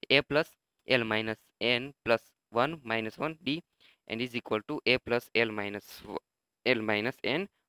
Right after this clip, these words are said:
D and the sum of nth term from the beginning and the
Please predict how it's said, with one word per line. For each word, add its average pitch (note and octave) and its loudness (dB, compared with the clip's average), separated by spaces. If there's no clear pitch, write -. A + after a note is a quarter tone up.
D G#2+ -4
and C3 2
the C#3+ -4
sum D3+ 2
of D#3+ 2
nth D#3 4
term B2+ 0
from C3+ 4
the C3 -2
beginning C3 0
and B2+ 2
the C#3+ -2